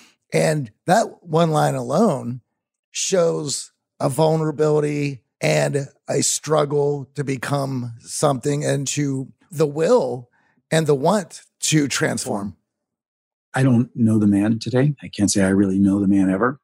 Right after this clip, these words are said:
Speaker 2: I also remember another politician that I did know quite well and helped a lot at the time, is Hillary Clinton. And I helped Hillary a great deal when she was first lady, when she was going through her struggles with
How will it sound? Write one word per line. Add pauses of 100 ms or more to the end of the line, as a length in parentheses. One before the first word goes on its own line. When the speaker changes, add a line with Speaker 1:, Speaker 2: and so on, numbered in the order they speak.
Speaker 2:
I
also
remember
another
politician
that
I
did
know
quite
well
and
helped
a
lot
at
the
time,
is
Hillary
Clinton. (880)
And
I
helped
Hillary (280)
a
great
deal
when
she
was
first
lady,
when
she
was
going
through
her
struggles
with